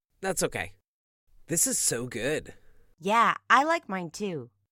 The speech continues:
Speaker 1: What did you get again?
Speaker 2: I got the spaghetti with meatballs. You?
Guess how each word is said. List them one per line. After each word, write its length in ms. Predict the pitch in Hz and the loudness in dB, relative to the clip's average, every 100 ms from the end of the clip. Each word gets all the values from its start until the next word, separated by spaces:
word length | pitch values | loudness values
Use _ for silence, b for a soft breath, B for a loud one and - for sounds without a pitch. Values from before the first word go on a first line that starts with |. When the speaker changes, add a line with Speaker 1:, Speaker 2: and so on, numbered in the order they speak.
| _ | _
Speaker 1:
What 180 | - 135 | -4 -2
did 160 | 190 170 | 0 -2
you 60 | |
get 180 | 202 208 | 4 4
again? 460 | 208 208 220 240 262 _ - _ _ _ - | 6 2 0 -2 -8 _ -20 _ _ _ -10
Speaker 2:
I 80 | 214 | -4
got 200 | 214 269 | -2 -2
the 80 | - | -2
spaghetti 540 | 208 - 185 202 220 247 | -12 -10 -6 -4 -4 -6
with 160 | 226 | -8
meatballs. 640 | 202 196 - 143 131 - - _ | -6 -6 0 0 0 -6 -20 _
You? 300 | 185 262 349 | -6 -6 -6